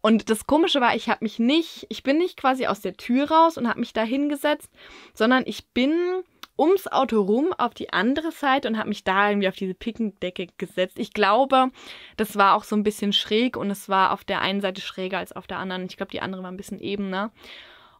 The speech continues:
Und dann lag Jascha quasi im Auto und hat geschlafen, die Tür war offen und ich saß auf der anderen Seite auf dieser Picknickdecke und bin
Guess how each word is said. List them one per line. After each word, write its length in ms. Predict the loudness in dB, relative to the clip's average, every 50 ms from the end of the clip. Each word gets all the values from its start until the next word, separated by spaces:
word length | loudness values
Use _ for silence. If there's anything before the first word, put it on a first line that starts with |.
| _ _
Und 280 | 2 2 2 4 4
dann 580 | 4 4 4 2 2 2 2 2 2 0 -2 -4 _ _ _ _ _ _ _ _ _ _ _ _ _ _ _ _ _ _ -20 -20 -20 _ _ _ _ _ _ _ _ _ _ _ _ _ _ _ _
lag 320 | 2 4 4 4 2 0
Jascha 340 | 0 0 0 2 2 2 2
quasi 380 | 2 2 0 0 0 0 -4 -6
im 120 | -2 0
Auto 360 | 2 2 2 2 2 0 0
und 100 | 0 2
hat 160 | 0 -2 -4
geschlafen, 600 | -6 -8 -6 0 2 4 4 4 4 2 -2 -2 -2
die 160 | -2 -4 -6
Tür 280 | -2 2 2 2 4 4
war 180 | 2 0 0
offen 360 | -2 -2 -2 -4 -2 -2 -2 -2 -2 -4 _ _ -20 _ _
und 160 | 0 0 2 2
ich 240 | 0 0 -2 -6
saß 480 | -8 0 2 4 6 6 4 2 0 0
auf 220 | -2 -2 -2 -2
der 140 | -6 -4 -2
anderen 340 | 0 0 2 0 0 0 2
Seite 260 | 2 2 2 2 -2
auf 80 | -6 -6
dieser 220 | -10 -6 -6 -6
Picknickdecke 840 | -6 _ -8 -8 -8 -4 -6 -6 -6 -6 -10 -12 -10 -10 -12 -12 -12 -12 -16 -18 _ -20 -20 -20 -20 -20 -20 -20 -20 _ _ _ _ _ _
und 260 | _ 4 4 4 4 2
bin 420 | 4 4 6 6 4 2 0